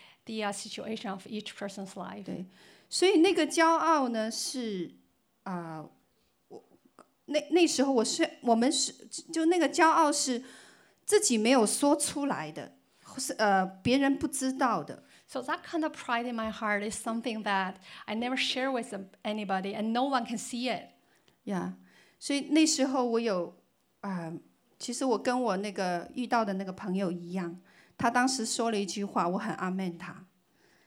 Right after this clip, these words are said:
Speaker 2: 啊，呃，我那朋友说什么呢？因为他也像，他也跟我有相同的这个背景，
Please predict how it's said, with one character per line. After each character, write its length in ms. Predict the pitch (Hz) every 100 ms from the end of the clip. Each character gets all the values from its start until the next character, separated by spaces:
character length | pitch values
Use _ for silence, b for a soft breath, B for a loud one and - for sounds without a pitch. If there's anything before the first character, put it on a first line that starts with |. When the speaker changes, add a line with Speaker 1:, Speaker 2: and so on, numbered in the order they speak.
| b 302
Speaker 2:
啊， 240 | 190 165 185 b b b b -
呃， 200 | 180 170
我 100 | 214
那 100 | 254
朋 200 | 254 254
友 120 | 226
说 260 | 196 - 214
什 140 | 196
么 120 | 156
呢？ 120 | 151 156
因 80 | 240
为 80 | 247
他 180 | 269
也 140 | 233 180
像， 360 | - 190 170 - _ _ _
他 160 | - 247
也 100 | 208
跟 240 | - 214
我 140 | 180 143
有 160 | 143
相 300 | 147 214 220
同 180 | 202 156
的 100 | 160
这 120 | 170
个 60 | 175
背 220 | 190 160
景， 240 | 156 -